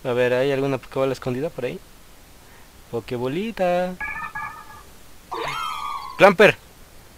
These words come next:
Eres mío, Clamper. Me voy a voltear la gorra como Ash para atraparte. Pero lástima, no me pueden ver, así que no me verán con la gorra volteada.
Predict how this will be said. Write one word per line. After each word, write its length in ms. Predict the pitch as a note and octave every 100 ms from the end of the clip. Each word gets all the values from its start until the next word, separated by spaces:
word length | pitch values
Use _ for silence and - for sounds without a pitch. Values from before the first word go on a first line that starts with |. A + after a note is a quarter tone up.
| - - - - - - - - - - - - - - - - D3+
Eres 280 | D#3+ D#3
mío, 260 | D#3+ E3 C3+
Clamper. 540 | - B2+ - B2 A2 - - - - - - - - - -
Me 100 | D3+
voy 100 | E3+
a 60 | D3
voltear 400 | C#3 C3 D#3 C3+
la 140 | B2+
gorra 460 | B2 C3+ B2 G2+ - -
como 220 | - B2 A#2+
Ash 320 | G#2+ - - -
para 140 | A#2+ -
atraparte. 420 | - - - - - - - - - - - - - - - - - - -
Pero 160 | A2+
lástima, 360 | C3 - A2+ G2
no 100 | G#2+
me 120 | A2+
pueden 240 | B2 A#2+ A#2+
ver, 180 | B2 B2
así 180 | A#2 A#2
que 140 | B2+
no 100 | B2
me 140 | B2 A2+
verán 220 | A#2 A2+
con 120 | A#2+
la 60 | G#2+
gorra 240 | A2 G#2+
volteada. 400 | G#2 G2+ -